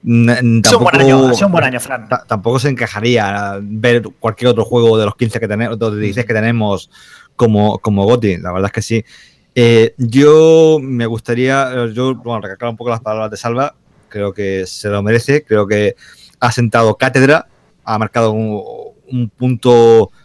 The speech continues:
Speaker 1: brillante en lo que es el diseño de videojuegos, el diseño de mundos, eh, música, mecánicas, incluso temas como online, desde que empezó con Miyazaki con, con Demon Soul.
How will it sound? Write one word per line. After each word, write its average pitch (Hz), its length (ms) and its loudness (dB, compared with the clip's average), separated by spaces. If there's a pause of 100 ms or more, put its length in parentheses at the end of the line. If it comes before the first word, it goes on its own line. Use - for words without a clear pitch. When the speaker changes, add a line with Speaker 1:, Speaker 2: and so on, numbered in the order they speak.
(120)
Speaker 1:
brillante 117 540 0
en 113 60 0
lo 104 100 -4
que 110 80 -2
es 110 120 -4
el 113 120 -6
diseño 113 320 -4
de 107 60 -2
videojuegos, 143 640 0
el 98 80 -12
diseño 101 520 -8
de 95 160 -8
mundos, 139 600 0 (560)
eh, 95 460 -2
música, 127 720 0
mecánicas, 120 1000 -2
incluso 95 260 -10
temas 110 300 -6
como 101 220 -8
online, 123 500 -2 (420)
desde 101 160 -6
que 95 60 -4
empezó 101 280 -6
con 110 360 2
Miyazaki 110 480 -6
con, 101 320 -4
con 101 240 -8
Demon 104 240 -4
Soul. 123 340 -2